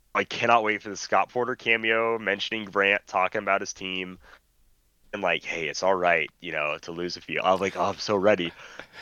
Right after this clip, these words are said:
Uh, he got a dishing up clicks for not throwing in the towel, towel, which is very cheeky, very funny. Um, little prize, very clever for Aries, for someone who, uh, has he made content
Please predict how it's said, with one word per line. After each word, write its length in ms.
Uh, 120
he 160
got 260
a 260
dishing 340
up 140
clicks 600
for 300
not 200
throwing 380
in 100
the 80
towel, 680
towel, 460
which 160
is 80
very 240
cheeky, 580
very 320
funny. 460
Um, 260
little 160
prize, 600
very 260
clever 420
for 160
Aries, 400
for 100
someone 440
who, 320
uh, 260
has 100
he 60
made 180
content 500